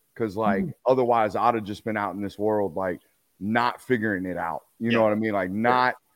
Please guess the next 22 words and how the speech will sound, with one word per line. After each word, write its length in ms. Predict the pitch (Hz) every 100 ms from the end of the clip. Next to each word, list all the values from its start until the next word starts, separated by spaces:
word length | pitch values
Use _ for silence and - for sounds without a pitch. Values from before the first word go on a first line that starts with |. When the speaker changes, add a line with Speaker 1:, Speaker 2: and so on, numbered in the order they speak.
| _ _ -
Speaker 1:
doing 300 | 127 135 123
the 80 | 117
things 400 | - 135 123 95
that 100 | 120
I'm 160 | 120
supposed 460 | - - 131 135 -
to 60 | 127
be 120 | 117
doing 420 | 95 127 117 110
to 60 | 107
become 340 | 101 120 113
whatever 400 | 113 120 123 120
I'm 180 | 113 117
supposed 400 | - 131 120 -
to 60 |
become. 520 | 107 101 - 113 85 78 _ _ _
Um, 300 | 104 107 101
my 100 | 107
wife, 420 | 127 131 123 117 - _
especially 400 | 104 - 170 131
my 120 | 113 98
wife, 360 | 104 110 85